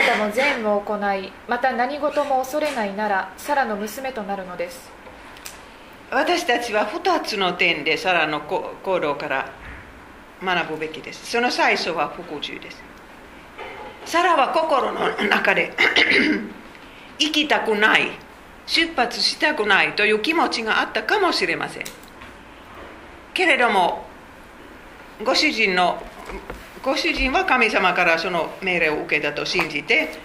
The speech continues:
Speaker 2: ご主人に服従しました。喧嘩にはならなかった。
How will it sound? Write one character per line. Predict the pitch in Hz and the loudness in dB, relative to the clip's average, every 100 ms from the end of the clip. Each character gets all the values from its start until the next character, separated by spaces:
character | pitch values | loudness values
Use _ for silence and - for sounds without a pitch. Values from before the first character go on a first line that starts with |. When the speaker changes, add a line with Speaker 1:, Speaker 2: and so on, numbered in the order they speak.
| - - - - - | -16 -18 -20 -20 -10
Speaker 2:
ご | 196 | -4
主 | 208 180 | -2 -2
人 | 160 | -4
に | 151 | -8
服 | 135 175 160 | -8 -8 -8
従 | 143 113 | -8 -10
し | - | -12
ま | - | -14
し | - | -16
た。 | - - - - - - - - - - - - | -18 -20 -20 -20 -20 -20 -20 -20 -20 -20 -20 -10
喧 | 262 277 | -2 0
嘩 | 247 | 2
に | 233 | 2
は | 190 175 | 2 2
な | - | 2
ら | 196 | 0
な | 160 | -2
か | 147 | -6
っ | 143 | -12
た。 | - | -16